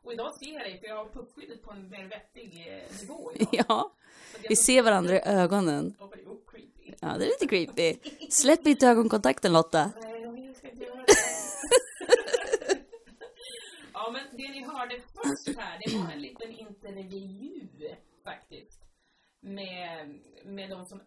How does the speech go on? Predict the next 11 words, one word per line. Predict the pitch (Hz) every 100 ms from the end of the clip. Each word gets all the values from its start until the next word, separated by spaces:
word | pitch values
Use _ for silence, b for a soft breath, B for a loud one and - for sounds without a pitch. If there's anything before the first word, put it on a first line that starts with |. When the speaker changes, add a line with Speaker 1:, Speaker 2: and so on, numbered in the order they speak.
| -
Speaker 1:
äger | 233 262 254 240
Borgvattnet. | 202 247 165 170 190 254 _ _ - _ _ _ _ _ _ _ _
Speaker 2:
Mm. | 185 170 156 185 311 - b b b b
Speaker 1:
Och, | 190 185 _ _ -
eh, | 196 180 175 170 165 160 156 156
vi | 190 196
har | 254
ju | 269
börjat | 254 311 262
nu |
här | 208 165 160